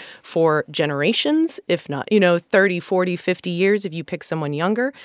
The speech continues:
Uh, and the second thing I immediately thought of is, for the past five years, the Republican Party which is, still has many divisions inside of it, has been very much united on repealing President Obama's health care law, often referred to as Obamacare.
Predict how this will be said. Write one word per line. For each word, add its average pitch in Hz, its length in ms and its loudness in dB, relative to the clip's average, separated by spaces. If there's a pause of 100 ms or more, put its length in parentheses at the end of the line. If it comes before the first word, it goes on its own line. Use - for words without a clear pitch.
(220)
Uh, 180 320 4
and 247 160 4
the 285 80 2
second 370 320 -4
thing 302 140 -2
I 220 80 0
immediately 190 420 -4
thought 165 240 -2
of 160 220 -4
is, 147 360 -4 (280)
for 214 140 0
the 196 80 0
past 240 360 -2
five 214 280 0
years, 160 340 -2
the 147 80 -6
Republican 180 500 -4
Party 151 460 -4 (360)
which 170 160 -2
is, 185 120 0
still 214 200 2
has 208 180 2
many 208 260 4
divisions 180 500 0
inside 160 380 -2
of 147 80 -2
it, 135 180 -6
has 165 180 -4
been 170 300 -4 (100)
very 190 340 4
much 196 260 0
united 156 460 -2 (280)
on 160 120 -2
repealing 170 460 -2
President 156 360 -4
Obama's 139 340 -4
health 147 200 -4
care 147 180 -6
law, 131 320 -8
often 139 280 -6
referred 143 320 -6
to 143 100 -6
as 135 140 -6
Obamacare. 147 600 -2